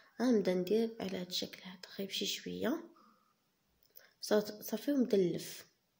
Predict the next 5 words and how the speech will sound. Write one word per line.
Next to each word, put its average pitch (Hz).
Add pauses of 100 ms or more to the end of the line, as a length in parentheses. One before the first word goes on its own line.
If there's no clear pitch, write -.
(920)
طريقه 208
جد 302
سهله 190
وبسيطه 180
جداً، 180